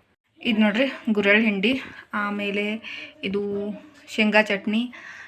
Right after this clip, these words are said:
ಇದು ಪುಟಾಣಿ ಚಟ್ನಿ, ಇದು ಬದನೆಕಾಯಿ,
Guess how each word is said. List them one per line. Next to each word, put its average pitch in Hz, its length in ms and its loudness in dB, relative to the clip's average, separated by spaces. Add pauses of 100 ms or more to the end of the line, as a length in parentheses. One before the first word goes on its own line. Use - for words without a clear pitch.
(160)
ಇದು 208 220 -2
ಪುಟಾಣಿ 208 560 0
ಚಟ್ನಿ, 208 520 -2 (1400)
ಇದು 220 180 4
ಬದನೆಕಾಯಿ, 202 880 0